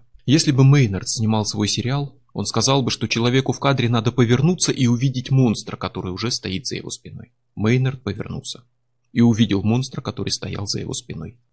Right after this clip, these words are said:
"Не включай свет!" попросила тварь. Он кричал, когда бил кулаками по стеклу, но стекло не поддавалось ударам. Он кричал, когда корчился у стены.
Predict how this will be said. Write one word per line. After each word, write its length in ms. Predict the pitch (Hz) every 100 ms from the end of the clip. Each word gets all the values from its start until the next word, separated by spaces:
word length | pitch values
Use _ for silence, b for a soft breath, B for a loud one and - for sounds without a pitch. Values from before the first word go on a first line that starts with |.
| _ _
"Не 80 | 180
включай 720 | - 151 151 - 131 123 -
свет!" 840 | - - 127 123 120 123 - - _ _ _ _ -
попросила 480 | - 92 107 101
тварь. 320 | - 95 95 -
Он 160 | 143 165
кричал, 380 | 170 160 185 175
когда 240 | 123 120
бил 200 | 120 135
кулаками 480 | 135 110 104 117 107
по 140 | -
стеклу, 460 | 107 - - 185 214
но 80 | 127
стекло 400 | - - 123 135
не 100 | 131
поддавалось 560 | 127 - 98 - -
ударам. 340 | - - - -
Он 180 | - 160
кричал, 340 | 156 139 170
когда 280 | 165 131 117
корчился 460 | - 117 - 98 98
у 40 |
стены. 400 | 98 - 95 -